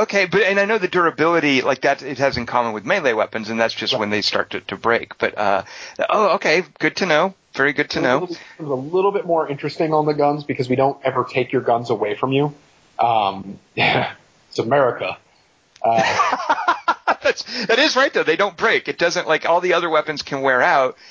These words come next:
Speaker 1: and ideally you put it back into the stash so it can get repaired overnight. But there's
Speaker 2: That's
Speaker 1: nothing
Speaker 2: exactly
Speaker 1: that destroys weapons, is there?
Speaker 2: Uh,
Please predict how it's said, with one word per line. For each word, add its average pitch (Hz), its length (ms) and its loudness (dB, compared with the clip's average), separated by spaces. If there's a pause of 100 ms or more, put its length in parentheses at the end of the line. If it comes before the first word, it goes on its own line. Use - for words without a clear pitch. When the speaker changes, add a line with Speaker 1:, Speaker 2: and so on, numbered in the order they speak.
Speaker 1:
and 143 120 2
ideally 143 420 2
you 131 140 -2
put 147 220 0
it 139 120 0
back 131 300 0
into 120 160 -2
the 110 100 -2
stash 117 420 -2
so 127 80 0
it 113 120 -2
can 123 120 -6
get 113 160 -2
repaired 113 400 0
overnight. 110 640 0 (220)
But 143 100 -2
there's 147 180 2
Speaker 2:
That's 139 80 -6
Speaker 1:
nothing 165 140 0 (120)
Speaker 2:
exactly 143 100 0
Speaker 1:
that - 80 -4
destroys 131 420 0
weapons, 120 380 -2
is 131 120 -2
there? 90 300 -2 (540)
Speaker 2:
Uh, 131 200 2